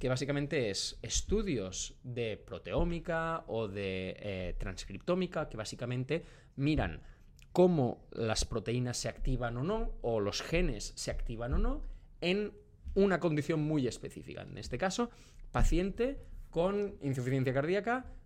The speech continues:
con diabetes, sin diabetes y pacientes control. Entonces tú a esos sistemas dices, "No, no,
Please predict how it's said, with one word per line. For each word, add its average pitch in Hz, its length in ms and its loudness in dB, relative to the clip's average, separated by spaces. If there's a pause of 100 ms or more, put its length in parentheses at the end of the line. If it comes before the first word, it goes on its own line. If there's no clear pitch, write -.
(140)
con 107 200 4
diabetes, 208 640 0
sin 226 300 -2
diabetes 147 680 -2 (300)
y 180 300 4 (180)
pacientes - 600 -4
control. 92 520 -6 (540)
Entonces - 340 -8
tú 104 180 -2
a 101 160 0
esos 185 500 4
sistemas 233 680 -2
dices, 117 280 -4
"No, 117 120 -4
no, 104 220 -8